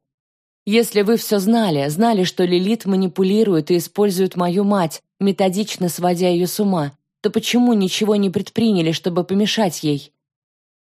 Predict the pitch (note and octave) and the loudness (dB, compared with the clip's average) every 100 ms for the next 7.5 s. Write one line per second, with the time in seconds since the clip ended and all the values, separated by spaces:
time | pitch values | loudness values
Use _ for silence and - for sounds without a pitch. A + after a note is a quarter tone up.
0 | _ _ - F3+ A#3 A#3+ G#3+ G3 G3+ G3+ | _ _ -6 0 2 2 -2 -2 0 2
1 | A3 G#3 F3 F#3 F#3+ F#3 F3 F#3+ F3+ E3 | 0 0 0 0 2 0 -2 -2 0 2
2 | F3 E3 F3+ F3+ F3+ D3+ C#3 C#3+ _ _ | 0 0 -4 -2 -2 -2 -4 -10 _ _
3 | _ _ _ _ _ - C#3+ D3 D#3+ D#3+ | _ _ _ _ _ -6 0 0 0 -2
4 | E3+ - D3+ C#3 D3+ G3+ F#3 C#3 - - | -4 -2 0 0 0 0 0 -2 -6 -12
5 | - E3 G#3 F3+ F3 F3 F3 F#3 D#3 E3 | -10 -2 0 2 2 0 0 -2 0 0
6 | D#3 D#3+ D3 D#3 D#3 D#3+ D3+ D3 D3+ D3 | 0 0 0 0 2 0 0 -4 -4 -6
7 | D#3+ D3+ C#3 B2 | -4 -2 -4 -6